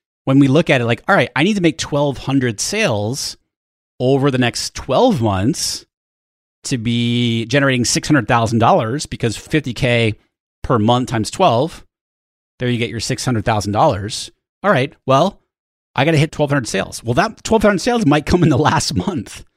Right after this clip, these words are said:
right? And so just think about, it's a, just a different way to look at it. And so knowing those numbers, we looked at a couple different sales strategies. Okay, cool. We got the numbers. We know how many sales we need to hit in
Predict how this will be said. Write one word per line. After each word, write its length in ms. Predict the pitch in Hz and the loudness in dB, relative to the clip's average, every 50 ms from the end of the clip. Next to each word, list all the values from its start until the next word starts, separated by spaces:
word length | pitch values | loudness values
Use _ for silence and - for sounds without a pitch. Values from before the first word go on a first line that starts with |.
| _ _ _ _ _ _ _ _ _ - | _ _ _ _ _ _ _ _ _ -6
right? 320 | 113 117 120 143 156 - _ _ _ _ _ _ _ | -4 -2 -2 -2 -4 -8 _ _ _ _ _ _ _
And 160 | - 143 147 | 0 2 2
so 400 | - - 156 139 131 127 127 123 139 - _ - | 2 2 4 4 4 4 2 0 -2 -8 _ -10
just 180 | - 143 - - | -10 -8 -4 -4
think 140 | 180 180 | -2 -2
about, 220 | - 156 139 131 - | 0 0 -2 -2 -2
it's 140 | 120 - 143 | -4 -6 -6
a, 40 | |
just 300 | 120 101 - 160 - - | -6 -6 -6 -6 -4 -4
a 60 | 151 113 | -6 -6
different 440 | 98 - 170 170 - 196 175 - | -6 -6 -8 -6 -4 -4 -4 -2
way 160 | 127 135 143 131 | -2 0 0 0
to 80 | 120 | 0
look 260 | 110 113 131 - - | 2 2 0 0 0
at 160 | 95 85 80 76 | -4 -4 -6 -8
it. 120 | - - _ _ _ _ _ _ _ _ _ _ _ _ _ _ _ _ _ _ | -12 -16 _ _ _ _ _ _ _ _ _ _ _ _ _ _ _ _ _ _
And 160 | - 135 139 131 | 0 0 0 0
so 580 | - - 285 247 139 117 117 147 185 - - _ _ _ _ _ _ _ _ _ _ - | 2 2 2 4 4 4 2 2 -2 -4 -10 _ _ _ _ _ _ _ _ _ _ -2
knowing 480 | 117 123 143 165 190 220 240 247 226 180 | 0 2 4 4 2 2 2 2 2 4
those 280 | 180 175 165 143 117 | 2 2 2 2 2
numbers, 540 | 135 151 160 151 120 107 104 110 123 - - | 2 2 4 4 2 2 0 0 -2 -2 -2
we 120 | 127 131 | -2 0
looked 200 | 123 131 131 - | 2 2 0 0
at 100 | 131 120 | 0 -2
a 40 | 120 | -2
couple 260 | - - 120 - 123 | -2 -2 -2 -2 -2
different 300 | 113 123 117 175 160 - | -2 -2 -2 -2 -2 -2
sales 240 | - - 214 226 208 | -2 -2 -2 -2 -2
strategies. 640 | - - 110 90 - 80 - - - - - - - - _ _ _ _ _ _ _ _ _ _ - | -2 -2 -2 0 -2 -4 -8 -14 -16 -16 -16 -16 -18 -20 _ _ _ _ _ _ _ _ _ _ -4
Okay, 240 | 131 127 - 160 | -2 0 0 0
cool. 420 | 156 - - 277 208 113 90 - _ _ _ | 0 2 2 4 4 2 0 -4 _ _ _
We 80 | - 113 | -6 -2
got 180 | 127 139 170 | -2 -2 0
the 80 | - 185 | 2 2
numbers. 480 | 147 135 135 135 147 170 190 - - - _ _ _ _ _ _ - | 2 2 2 2 0 0 -2 -6 -8 -10 _ _ _ _ _ _ -4
We 200 | 113 135 185 220 | 0 0 2 2
know 180 | 220 208 196 | 2 2 2
how 160 | 185 156 170 165 | 2 2 2 4
many 160 | 156 190 180 | 4 4 2
sales 320 | - - 160 151 147 123 | 2 2 0 0 0 0
we 60 | 135 | 0
need 140 | 131 127 113 | 0 0 -2
to 80 | 110 95 | -2 -4
hit 220 | 139 143 147 - | -4 -4 -4 -4
in 160 | - 110 110 | -6 -6 -8